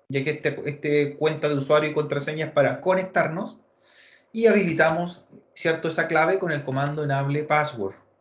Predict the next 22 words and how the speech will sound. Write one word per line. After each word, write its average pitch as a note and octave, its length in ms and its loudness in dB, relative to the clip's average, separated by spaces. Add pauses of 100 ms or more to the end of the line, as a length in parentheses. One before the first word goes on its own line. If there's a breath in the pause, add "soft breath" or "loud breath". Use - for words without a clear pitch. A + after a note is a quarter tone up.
(120)
¿ya? C3 120 -6
Y C3 80 0
ahí C#3+ 140 6
está C#3+ 220 2
también, C#3+ 480 -2
cisco D#3 360 -8
uno C#3+ 160 -4
dos B2+ 60 -6
tres C#3 200 -4
cuatro. - 320 -6 (4000)
Tendríamos A#2 400 0
el B2+ 80 0
usuario, F#3+ 420 6
la A#2+ 160 -2
clave B2 300 0
de A2 200 -2
modo A#2 300 -2
privilegiado, C3 840 0 (440)
el A#2+ 140 -4
mensaje A#2+ 420 0
de D3 60 4
advertencia, F3 840 -2